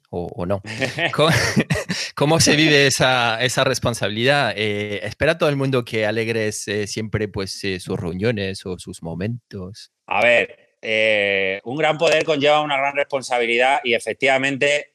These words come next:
Speaker 2: eh, es, mm, ser cómico o por lo menos tener una energía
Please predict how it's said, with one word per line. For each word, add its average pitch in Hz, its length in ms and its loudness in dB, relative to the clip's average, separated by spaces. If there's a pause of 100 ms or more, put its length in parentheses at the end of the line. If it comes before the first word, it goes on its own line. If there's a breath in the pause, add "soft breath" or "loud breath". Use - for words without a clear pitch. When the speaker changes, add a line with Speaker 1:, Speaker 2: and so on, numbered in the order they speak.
(120)
Speaker 2:
eh, 117 600 -2
es, 113 460 -6
mm, 123 480 0
ser 160 340 2
cómico 175 440 2
o 165 300 2
por 123 140 -2
lo 123 80 0
menos 147 180 -4
tener 156 220 0
una 160 240 0
energía 139 960 0